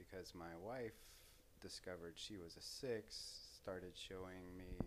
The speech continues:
articles, and I'm, I'm a nine. When I started reading all the things about sixes and nines, I realized that this was very accurate. Um, and at that point, I started reading more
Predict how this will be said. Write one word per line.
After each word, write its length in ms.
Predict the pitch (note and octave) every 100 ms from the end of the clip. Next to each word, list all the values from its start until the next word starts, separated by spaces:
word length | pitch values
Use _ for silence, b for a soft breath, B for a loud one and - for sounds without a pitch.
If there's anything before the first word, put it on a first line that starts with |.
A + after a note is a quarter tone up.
| -
articles, 680 | E2+ F2 F2 - E2 - - -
and 160 | - - B B B -
I'm, 400 | F2+ F#2 F2 -
I'm 200 | G#2 A2+ G2+
a 20 |
nine. 560 | A2+ C#3 G2 F2+ G2+ A2 A#2+
When 100 | F#2+
I 120 | F#2
started 420 | - G#2 F#2+ F2+
reading 640 | F2+ G2+ G#2 G2+ G2 F#2+ F#2 F2+
all 80 |
the 160 | F2+ -
things 240 | F#2+ F2
about 320 | F#2+ E2+ D#2+ -
sixes 560 | - A2 - G2 F2
and 160 | E2+ G2
nines, 420 | A#2 A#2 A#2 G#2+
I 140 | F#2+
realized 560 | F#2 F#2+ F2+ F2 F2 - -
that 300 | F2+ F2 F2 - - -
this 220 | F2+ - -
was 480 | D#2+ D2+ - - - B B B B B B B - A2+
very 320 | B2 B2+ A#2
accurate. 640 | G2+ G#2+ G2 - D#2 C#2 - - - -
Um, 360 | F2 E2 D#2+ - E2+ - - -
and 80 | F2+
at 80 | F2+
that 280 | F#2 - -
point, 380 | F#2 F2+ F#2 F2+ -
I 40 | E2+
started 320 | - F2 E2
reading 380 | F#2+ G#2+ G#2 G2+
more 560 | G2 F#2+ F#2+ F#2+ F#2